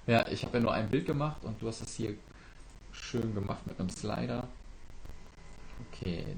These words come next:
dann hast du hier dein Bild eingefügt.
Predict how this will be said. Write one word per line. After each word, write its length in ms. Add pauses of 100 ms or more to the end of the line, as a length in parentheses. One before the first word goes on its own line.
(100)
dann 260
hast 240
du 120
hier 200 (100)
dein 260
Bild 180
eingefügt. 880